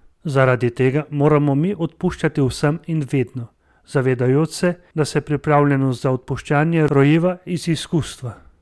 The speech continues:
da nam je bilo odpuščeno. Samo eden ne more odpustiti, torej tisti, ki mu ni bilo odpuščeno. Včeraj smo med spokornim bedenjem doživeli to izkustvo. Prosili smo za odpuščanje, priznali smo, da smo grešniki.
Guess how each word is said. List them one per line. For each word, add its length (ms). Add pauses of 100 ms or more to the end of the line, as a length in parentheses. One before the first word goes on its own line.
da 140
nam 200
je 100
bilo 240
odpuščeno. 840 (420)
Samo 320
eden 320
ne 80
more 240
odpustiti, 680 (160)
torej 240
tisti, 460 (180)
ki 160
mu 120
ni 120
bilo 400
odpuščeno. 840 (640)
Včeraj 460
smo 220
med 160
spokornim 640
bedenjem 560 (120)
doživeli 520
to 160
izkustvo. 640 (480)
Prosili 460
smo 220
za 120
odpuščanje, 800 (100)
priznali 540
smo, 280
da 140
smo 220
grešniki. 600